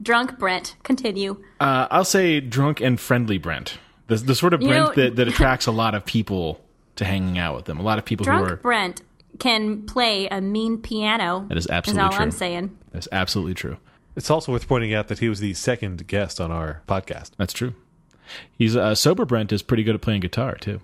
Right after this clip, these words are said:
Speaker 2: But, uh, with, without meeting Brent, I wouldn't have met any of the other people that I met that eventually ushered me into this industry.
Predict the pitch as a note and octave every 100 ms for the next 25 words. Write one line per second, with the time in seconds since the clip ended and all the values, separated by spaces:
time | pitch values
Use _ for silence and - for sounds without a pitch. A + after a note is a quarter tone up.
0 | - - C3 B2 C3+ C3 B2+ C3+ C#3 C#3
1 | C#3 C3+ A#2+ B2 B2 A2 F#2 G#2 G#2+ F2
2 | E2+ F2 F2 F2+ F2 - F#2 F2+ F#2 F2+
3 | F#2 G2 F2 E2+ E2 E2 E2 E2 D#2+ -
4 | - D#2 B1 - F2+ F2 F#2 - F2+ -
5 | E2+ F2+ D2+ F#2 G2+ E2 D#2+ D#2 - -
6 | D#2 D2+ - B1+